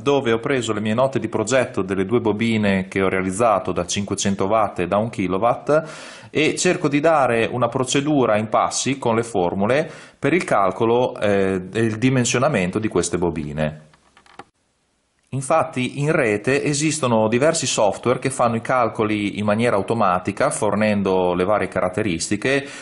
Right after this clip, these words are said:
come Ghost Tesla o Java T C, soltanto che ritengo seco-, opportuno, eh, ripercorrere le formule e calcolo manuale per cercare di interpretare bene qual è il significato dei parametri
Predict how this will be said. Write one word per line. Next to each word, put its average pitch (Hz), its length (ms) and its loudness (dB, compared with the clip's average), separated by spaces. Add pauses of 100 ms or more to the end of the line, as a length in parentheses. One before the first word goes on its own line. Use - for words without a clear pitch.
(140)
come 98 720 0
Ghost 110 400 0
Tesla 101 640 2
o 101 180 2
Java 107 300 2
T 107 100 -6
C, 95 420 -6 (380)
soltanto 156 500 0
che 143 120 -2
ritengo 143 500 0
seco-, 117 460 -2
opportuno, 139 880 2 (320)
eh, 113 340 4
ripercorrere 135 720 2
le 117 100 0
formule 110 720 2
e 120 200 0
calcolo 120 400 0
manuale 113 680 2
per 147 360 0
cercare 160 380 0
di 117 80 -2
interpretare 123 640 0
bene 117 400 0
qual 147 180 2
è 123 60 4
il 98 60 0
significato 110 680 -2
dei 107 140 -2
parametri 90 600 0